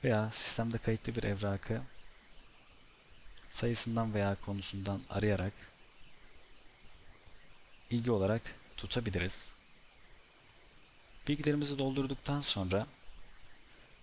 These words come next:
kaydet butonuna basarak giden evrağımız için sayımızı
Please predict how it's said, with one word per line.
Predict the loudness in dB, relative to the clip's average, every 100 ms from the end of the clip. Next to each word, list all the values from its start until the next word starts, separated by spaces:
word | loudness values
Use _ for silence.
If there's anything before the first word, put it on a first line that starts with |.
| -4
kaydet | 4 4 4 -2
butonuna | -4 -2 0 2
basarak | 2 2 -2 -6 -14 -18 -20 -20 -20 -20 -20 -20 -20 -8 -2
giden | 2 2
evrağımız | 2 2 2 2 0
için | 0 0 -2 -10 -16 -20 -20 -20 -20 -20 -20 -20 -20 -20 -20 -20 -20 -20 -18 -18 -18 -16 -16 -16 -16 -16 -16 -16 -18 -20 -20 -20 -18 -16 -18 -20 -6
sayımızı | 2 4 4 4 4